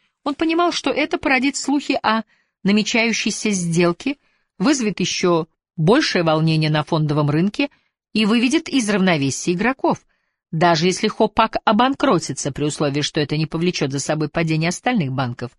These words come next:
бум всё же может произойти. "Если бы Бартлетт и Кейси чуть уступили", — размышлял он, "и если бы я действительно мог им доверять, удалось бы сорвать невиданный куш.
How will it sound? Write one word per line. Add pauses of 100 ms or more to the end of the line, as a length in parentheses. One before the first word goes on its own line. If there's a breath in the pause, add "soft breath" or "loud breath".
(300 soft breath)
бум
всё
же
может
произойти. (1000)
"Если
бы
Бартлетт
и
Кейси
чуть
уступили", — (280 soft breath)
размышлял
он, (640)
"и
если
бы
я
действительно
мог
им
доверять,
удалось
бы
сорвать
невиданный
куш.